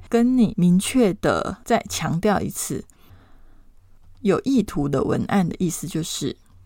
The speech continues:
第一个，你会锁定明确的读者，也就是消费者族群。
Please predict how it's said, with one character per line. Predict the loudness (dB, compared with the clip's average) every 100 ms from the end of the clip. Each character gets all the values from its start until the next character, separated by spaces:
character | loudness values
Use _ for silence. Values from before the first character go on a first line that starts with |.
| -20 -14 -8
第 | -6
一 | -2 -2 -2
个， | 0 -2 -4 -20 -20 _ _ _ _ _ _ _ _ _ _ _ _ _ _
你 | 0 0 0
会 | 2 4 2 -4 -20 -20 -20
锁 | -18 -2 2 2
定 | 4 4
明 | 2 -2 -2 -4
确 | 0 0 0
的 | -2 -4 -4 -14 -6
读 | -4 -4
者， | -2 -2 -2 -6 _ _ _ _ -8
也 | -6
就 | 2 2
是 | 2 -4 -4 -10
消 | -10 0 0
费 | 2 -2 -2
者 | -2 -4
族 | -6 -10 -8
群。 | -8 -8